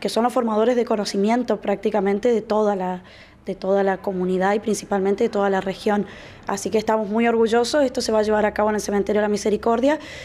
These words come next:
y en el caso del, el aporte que hace el Instituto Meyer es sobre la formación que tienen los chicos de tercer año del profesorado de Historia,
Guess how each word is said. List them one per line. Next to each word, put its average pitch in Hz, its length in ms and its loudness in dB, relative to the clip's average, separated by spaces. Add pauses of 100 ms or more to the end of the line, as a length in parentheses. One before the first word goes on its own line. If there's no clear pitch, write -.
(140)
y 262 260 4
en 294 120 4
el 220 100 0
caso 233 300 2
del, 202 640 0
el 196 140 -2
aporte 208 400 -2
que 214 100 -4
hace 208 240 0
el 202 60 0
Instituto 220 480 -2
Meyer 240 340 2
es 254 300 0 (320)
sobre 202 280 0
la 196 120 0
formación 196 420 -2
que 220 100 2
tienen 214 320 2
los 190 140 0
chicos 196 380 -2
de 196 100 -2
tercer 196 320 -2
año 202 240 0
del 190 140 -4
profesorado 196 480 -4
de 202 60 0
Historia, 240 380 2